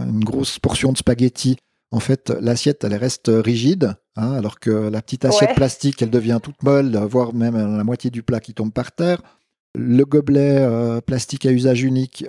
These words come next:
Speaker 1: euh, il se fend parce qu'on l'a trop serré, puis on a la moitié de la bière sur les mains, puis on, on peut aller racheter une consommation. Ce genre de côté pratique.
Speaker 2: Oui,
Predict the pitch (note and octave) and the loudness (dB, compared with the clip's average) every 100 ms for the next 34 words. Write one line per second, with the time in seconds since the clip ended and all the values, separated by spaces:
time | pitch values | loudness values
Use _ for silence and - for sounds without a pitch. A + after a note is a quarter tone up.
0 | A2 G#2+ - B2+ - - C#3+ C#3+ B2+ A2+ | -6 -6 -4 -4 -2 0 0 0 -2 -4
1 | C3+ A#2+ A#2+ C3 B2+ C#3 C3+ B2+ B2 A#2+ | -2 -2 0 -2 0 0 2 2 0 -2
2 | A2 A2+ A2+ A2+ A#2+ - A#2+ A2+ A#2 A2+ | 0 2 2 0 0 0 -2 -2 0 -2
3 | G#2+ - A2 A2 A#2 A#2 - G#2 G2+ G2+ | -2 -6 -2 0 2 0 -2 -6 -4 -4
4 | G#2 G2 G#2 G2+ G2+ A2+ - A2+ A2 A2+ | -4 -4 -4 -4 -4 -4 -2 -2 -2 -4
5 | - B2+ C3+ F3+ - _ _ _ _ _ | -2 0 2 0 -2 _ _ _ _ _
6 | - C3+ C#3 D#3+ D3+ C#3+ - B2+ D#3 D3 | -6 0 2 2 0 0 -2 -2 -2 -4
7 | E3 E3 - C4+ | -6 -8 -2 -2